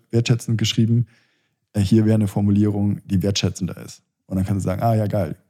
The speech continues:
cool, übernehme ich, um halt auch als Führungskraft, die vielleicht nicht so empathisch ist, ähm, genau solche Sachen dann einfach mal mitzunehmen, easy peasy, ohne dass du jetzt zwingend für jedes, ähm, Coach brauchst.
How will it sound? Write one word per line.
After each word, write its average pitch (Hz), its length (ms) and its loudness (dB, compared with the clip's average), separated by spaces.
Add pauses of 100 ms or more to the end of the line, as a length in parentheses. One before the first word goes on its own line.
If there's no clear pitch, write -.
(280)
cool, 95 120 2
übernehme 98 380 2
ich, 143 220 -2 (280)
um 101 180 2
halt 104 120 4
auch 101 120 -4
als 98 120 -2
Führungskraft, 117 540 -2
die 92 80 -4
vielleicht 87 260 -6
nicht 123 400 2
so 104 300 2
empathisch 113 520 -2
ist, - 280 -4 (400)
ähm, 101 220 2
genau 101 240 4
solche 101 260 0
Sachen 101 260 0
dann 95 280 0
einfach 98 240 -4
mal 92 440 -2
mitzunehmen, 107 880 0
easy 98 220 -2
peasy, 101 400 -2
ohne 101 160 0
dass 95 160 -4
du - 80 -6
jetzt 95 140 -6
zwingend 95 460 -2
für - 160 -4
jedes, 95 580 0
ähm, 87 200 -4
Coach 95 260 -4
brauchst. - 420 -20